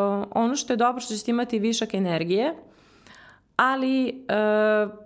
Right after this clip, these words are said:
bitno je na poslu da pustite drugi ljude da vam pomognu. Sa muškim osobama neće baš biti idealna saradnja, ali zato sa ženama će biti,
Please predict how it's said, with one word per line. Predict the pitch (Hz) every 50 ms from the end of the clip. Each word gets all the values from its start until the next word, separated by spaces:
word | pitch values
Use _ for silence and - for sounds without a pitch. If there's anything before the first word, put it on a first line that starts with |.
| - _ _ _ _ - -
bitno | - 214 208 254 285 277 285 254 226 202
je | 202 208 220 226 226 - - -
na | 214 233 226
poslu | 226 - 226 208 214 240 226 - - 285 277
da | 214 220 226 226 220 220 226 226 226
pustite | - 254 240 - 220 - 226
drugi | 208 214 226 220 214
ljude | 196 196 196 202
da | 190 180
vam | 180 185 208
pomognu. | - - 160 160 165 165 156 165 165 - - -
Sa | - - - 254
muškim | 254 269 294 277 - - 214 208
osobama | 190 202 202 - 254 254 226 226 226
neće | 240 247 233 -
baš | 175 170 180 180
biti | 175 180 180 - 190
idealna | 180 170 196 196 190 170 175
saradnja, | - - 180 170 170 185 220 254 285
ali | 269 254
zato | 220 226 226 233 247
sa | 254 - 240
ženama | 220 226 240 220 214 226 240 226
će | 226 - 208
biti, | 190 220 214 - - 220